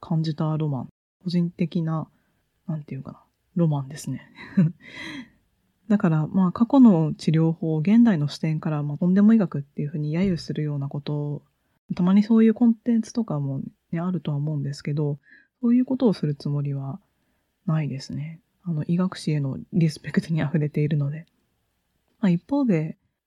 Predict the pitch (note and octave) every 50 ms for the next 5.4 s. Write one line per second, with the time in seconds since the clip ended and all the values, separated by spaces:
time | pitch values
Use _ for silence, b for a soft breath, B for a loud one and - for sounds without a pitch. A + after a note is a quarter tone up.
0 | _ _ _ _ F#3 F3 F3 - - - B3 B3 B3 B3 A#3+ C4 B3+ B3+ A#3+ -
1 | - D#3+ D3+ D3 D3 E3 E3 D#3+ D#3+ F3 F#3 F#3+ G3 F#3+ - G3+ F#3+ - - A3
2 | G#3+ G#3 G3 E3 D3+ C#3 C3 D3+ - - - - D3+ C#3+ B2+ - - - - _
3 | E3+ E3 E3+ F3+ D3 C3 B2 - - - - _ _ _ _ _ _ _ _ -
4 | F#3+ F#3 F3 E3+ F3 D#3+ - - A3 G3 G3+ - A3 G3+ G3 G#3 G#3+ G#3 - -
5 | G3 F3+ F3 F#3+ G#3+ A3 - -